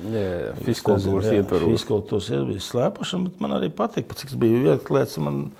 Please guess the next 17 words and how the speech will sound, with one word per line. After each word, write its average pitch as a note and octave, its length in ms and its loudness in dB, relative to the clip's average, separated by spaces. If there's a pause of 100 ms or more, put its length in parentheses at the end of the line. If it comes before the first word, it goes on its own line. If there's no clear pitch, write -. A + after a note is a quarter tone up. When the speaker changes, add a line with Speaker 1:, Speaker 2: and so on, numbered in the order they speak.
(640)
Speaker 2:
tur C#3+ 320 4 (1120)
bija F2 240 -4
normāla A#2 500 8
dihalka B2+ 640 6
bija. G2 220 4 (220)
Nu, - 180 0
arī G2+ 280 4
tur, G#2 260 2
uh, F#2+ 280 -2
slēpoju C#3+ 680 0
kā, D3+ 180 -2 (200)
uh, D#3 760 -8 (180)
katru C#3 380 -2
ziemu. E3+ 400 2 (840)
Tagad A2 360 -2
te B2+ 160 -4
bija, B2 300 4